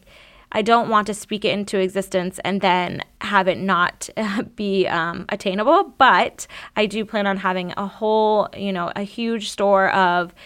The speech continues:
all of this stuff and so much more. The yoga classes, the sound healings, and all of that. So I'm so excited for what the future has. Uh, so thank you for listening, and I am going to be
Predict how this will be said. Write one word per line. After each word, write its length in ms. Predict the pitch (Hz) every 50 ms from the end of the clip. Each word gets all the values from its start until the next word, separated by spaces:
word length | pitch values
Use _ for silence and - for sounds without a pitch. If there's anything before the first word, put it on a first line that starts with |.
| - - - - - _ _ _ _
all 240 | - 208 214 233 277
of 160 | 285 269 247
this 180 | 220 226 233 226
stuff 440 | - - 220 202 196 196 196 - -
and 240 | - 190 185 180 180
so 300 | - - - 208 190 196
much 300 | 196 196 185 180 190 -
more. 440 | 190 175 143 143 135 - - - - -
The 280 | - 202 196 196 190 175
yoga 420 | 190 220 247 247 240 240 254 233
classes, 840 | 233 - - 220 202 214 214 - 202 196 202 196 190 190 190 190 - _
the 300 | _ 190 180 - - -
sound 460 | 185 - - 233 226 214 214 220 214
healings, 540 | - - 214 196 196 196 190 190 185 180 - -
and 140 | - 180
all 220 | - - 180 170 170
of 100 | 165 160
that. 320 | 170 165 - - - - - - - - -
So 160 | - - 214
I'm 200 | 208 196 196 214
so 300 | 202 - - - 185 180
excited 420 | 202 220 - - 196 196 196 190 190
for 100 | - 196
what 140 | 180 180
the 80 | - 175
future 340 | - - 180 170 - 185 185
has. 540 | 190 190 165 160 156 - 202 247 254 - - - - - - - - -
Uh, 440 | 190 185 175 175 160 - 85 76 - - -
so 420 | - - - 233 208 208 208 196 - - - -
thank 260 | - 214 254 294 -
you 80 | 415 453
for 180 | - - 330
listening, 600 | 262 - 190 220 - - 269 302 294 302 330 294
and 100 | - 196
I 120 | 185 175 170
am 140 | 165 170 175
going 280 | - 175 165 170 185
to 100 | 196 -
be 300 | - 214 208 214 220 202